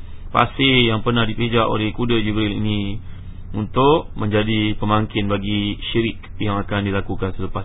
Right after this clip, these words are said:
itu. Nanti kita akan bincangkan perkara ini, tuan-tuan, dalam kuliah akan datang. Allahu a'lam.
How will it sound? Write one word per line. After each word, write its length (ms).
itu. 240
Nanti 220
kita 160
akan 160
bincangkan 340
perkara 220
ini, 80
tuan-tuan, 320
dalam 160
kuliah 180
akan 160
datang. 220
Allahu 540
a'lam. 640